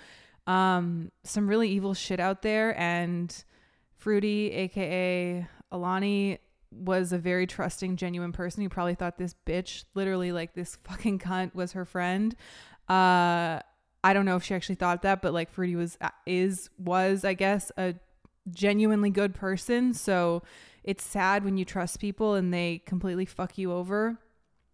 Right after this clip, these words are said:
Um, the crazy thing is that girl, <sighs> Tori, the police think she's not involved. I'm not a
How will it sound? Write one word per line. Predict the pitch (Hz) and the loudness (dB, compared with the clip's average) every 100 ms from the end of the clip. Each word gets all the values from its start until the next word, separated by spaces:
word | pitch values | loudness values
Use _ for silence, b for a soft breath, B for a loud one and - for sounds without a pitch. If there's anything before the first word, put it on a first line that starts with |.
| _ | _
Um, | 190 185 180 170 165 185 b b b b b _ _ _ _ | 0 2 2 0 -4 -8 b b b b b _ _ _ _
the | 202 | -4
crazy | 196 208 196 208 | -2 0 2 2
thing | 220 | 2
is | 214 196 | 0 2
that | 180 180 | 0 0
girl, | 185 185 185 180 180 175 b b b b b b _ _ _ _ _ _ _ _ _ 180 | 0 2 4 4 2 0 b b b b b b _ _ _ _ _ _ _ _ _ -8
<sighs> | 170 - - | -6 -6 -6
Tori, | - 196 190 196 214 208 | -4 0 2 2 2 2
the | 196 | 0
police | 180 - 214 214 - - - | 0 -2 0 0 -2 -8 0
think | 196 | 0
she's | 180 196 | 0 -2
not | 185 185 | 0 0
involved. | 185 175 175 180 175 - | 0 0 2 2 0 2
I'm | 185 190 | 2 4
not | 185 | 2
a | 175 | 0